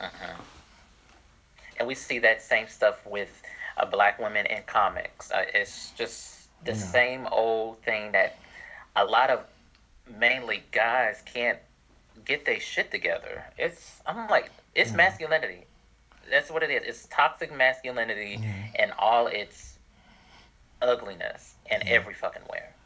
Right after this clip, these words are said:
Speaker 2: It, it, it is, it is interesting to see how this is all, how it all goes down. But I do like the fact that, you know, as a group, we are united most of the time. And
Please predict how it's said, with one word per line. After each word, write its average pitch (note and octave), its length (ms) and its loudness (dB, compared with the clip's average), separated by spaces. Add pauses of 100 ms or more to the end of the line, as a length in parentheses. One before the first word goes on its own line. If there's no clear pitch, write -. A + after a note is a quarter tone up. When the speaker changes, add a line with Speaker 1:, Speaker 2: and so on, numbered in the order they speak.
(640)
Speaker 2:
It, C#3 120 0
it, D#3 300 -2
it F#3 60 4
is, G3 360 2
it F#3 100 4
is F#3 300 4
interesting C3 500 0
to A2 100 0
see A2+ 260 -2
how G#2 200 0
this G#2 280 -8
is G2+ 180 -8
all, G2 460 -4 (1000)
how C3+ 240 2
it B2 100 0
all A#2+ 220 2
goes A2+ 260 -2
down. A2 420 -2
But B2 300 -2
I C3 100 0
do C3 180 0
like B2 220 2
the A2+ 100 -4
fact A2 320 -2
that, G#2+ 220 -2
you A2 100 -2
know, G#2+ 180 -2
as A2 220 -4
a A2 60 -2
group, G#2+ 460 -4 (120)
we A2 420 -4
are G2+ 480 -8 (960)
united A2 720 -2 (240)
most A#2 320 -2
of G#2+ 60 -6
the A2+ 60 -6
time. A2 580 -2 (840)
And G#2+ 640 -2